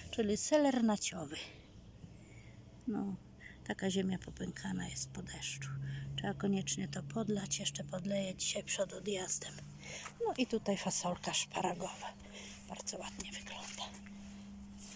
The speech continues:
No i moje astry.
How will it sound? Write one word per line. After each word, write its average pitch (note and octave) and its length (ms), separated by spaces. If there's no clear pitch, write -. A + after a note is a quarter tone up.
No D4+ 120
i B3+ 100
moje A#3+ 320
astry. A3 540